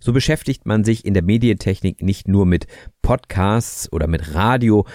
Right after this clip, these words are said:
sondern auch mit Filmen, Fotografie und noch mehr. Das ist also ein breites Feld. Und heutzutage beschäftigt man sich natürlich auch mit künstlicher Intelligenz oder auch kurz K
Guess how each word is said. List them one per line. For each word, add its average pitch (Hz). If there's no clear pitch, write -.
sondern 113
auch 98
mit 95
Filmen, 143
Fotografie 131
und 95
noch 101
mehr. 110
Das 110
ist 110
also 104
ein 90
breites 90
Feld. -
Und 180
heutzutage 107
beschäftigt 104
man 95
sich 95
natürlich 87
auch 76
mit 101
künstlicher -
Intelligenz 110
oder 127
auch 117
kurz -
K 87